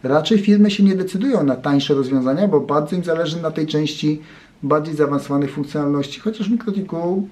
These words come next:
jest naprawdę bardzo dużo zaawansowanych funkcjonalności. Ale zależy im na tym, żeby mieć, e, partnerów, którzy się znają na tym, żeby mieć jakiś bardziej stały, e, kontakt z nimi czy wsparcie.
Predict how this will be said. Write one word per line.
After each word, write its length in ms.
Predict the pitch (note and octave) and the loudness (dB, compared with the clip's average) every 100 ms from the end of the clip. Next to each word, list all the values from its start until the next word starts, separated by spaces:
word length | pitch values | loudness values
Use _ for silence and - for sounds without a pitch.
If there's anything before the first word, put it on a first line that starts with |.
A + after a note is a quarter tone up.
| D3+ | 0
jest 260 | C#3+ C#3+ | 0 0
naprawdę 340 | B2+ B2+ C3 C#3 | -4 -4 -2 0
bardzo 280 | C3 C3 | 0 -2
dużo 240 | B2+ B2 B2+ | -6 -4 -4
zaawansowanych 580 | B2 A#2 A2 A2+ G#2+ B2 | -2 -6 -8 -6 -8 -6
funkcjonalności. 680 | C#3 - C4 D3 - - - - - - - _ _ | -8 -4 -2 -4 -6 -18 -20 -20 -20 -20 -20 _ _
Ale 240 | - G3 A#3+ | 0 2 2
zależy 340 | A3 G3 F3+ | 2 2 0
im 200 | F3 F3 | -2 0
na 120 | D#3 | 0
tym, 180 | D3+ D#3 | 0 -4
żeby 220 | D#3 D3+ | -2 0
mieć, 440 | D3 C#3+ C3 - C3 | 2 4 2 -2 -2
e, 100 | C3 B2+ B2+ B2 C3 - | 2 2 2 -2 -6 -2
partnerów, 460 | C#3+ - D#3 E3 - | -2 2 0 0 -4
którzy 240 | D#3 C#3+ | -2 -2
się 140 | D3+ | -2
znają 360 | C#3 C#3+ C#3 C#3 | -2 0 0 2
na 120 | C#3 | 0
tym, 300 | C3+ C3 C3 - - - _ | 0 -2 -2 -6 -18 -20 _
żeby 300 | C#3 C3 C3+ | -2 0 2
mieć 220 | C#3 C3+ C#3 | 4 2 2
jakiś 340 | - C3 C#3 | -2 -4 -2
bardziej 320 | C3+ B2+ C3 | 0 0 -2
stały, 500 | B2 B2+ B2 A#2 A2+ A#2 - _ - | -4 -4 -2 -2 -4 -10 -20 _ -12
e, 100 | B2 | -6
kontakt 400 | C3 E3 D#3+ C3+ | -2 0 2 2
z 20 | |
nimi 160 | C#3 C3 | 2 0
czy 120 | A2+ | -2
wsparcie. 560 | - - C#3+ C#3+ - | -8 -2 -2 -2 -6